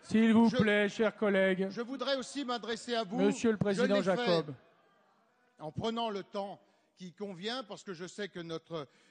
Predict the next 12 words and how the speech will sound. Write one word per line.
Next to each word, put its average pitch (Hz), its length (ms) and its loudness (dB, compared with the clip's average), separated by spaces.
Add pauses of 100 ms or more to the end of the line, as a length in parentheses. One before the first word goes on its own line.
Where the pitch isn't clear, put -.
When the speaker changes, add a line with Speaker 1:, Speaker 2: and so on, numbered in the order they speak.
(100)
Speaker 2:
collègue 208 420 -2
est 185 80 -4
quelqu'un 208 460 -4
qui 180 180 -14
n'est 180 120 -10
pas 233 200 -4
dans 202 120 -6
une 185 160 -14
attitude 180 440 -10
de 165 80 -6
provocation, 170 760 -10 (340)
euh, 147 120 -8